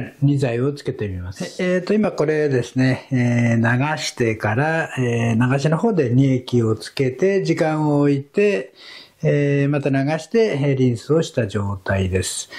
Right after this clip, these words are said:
まあ、最初の状態から見るとですね、かなり緩い。まあ、緩いけど、まあ、ちょっとフェードに合うぐらいの、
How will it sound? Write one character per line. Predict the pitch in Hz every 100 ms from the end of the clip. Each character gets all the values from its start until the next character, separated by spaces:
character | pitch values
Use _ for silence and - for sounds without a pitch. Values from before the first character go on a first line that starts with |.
| - - -
ま | 202 -
あ、 | - - - -
最 | 233 240
初 | 269
の | 247 247 - - - -
状 | 196 202
態 | 214 214
か |
ら | 208
見 | 208
る | 196 139
と |
で | 113
す | 101
ね、 | 127 127 127 _ _
か | - 160
な | 143
り | 107 104 117
緩 | 120 131
い。 | 117 - _ _ _ - - -
ま | 208
あ、 |
緩 | 226 262 320
い | 311 294
け | 226
ど、 | 240 254 226 - _ _ _ _ -
ま | 202
あ、 |
ち | 190
ょ |
っ | 175
と | 147
フ |
ェ | 170
ー | 170
ド | 175
に | 170
合 | 165
う | 165 -
ぐ | 160 170
ら | 165
い | 143
の、 | 143 190 190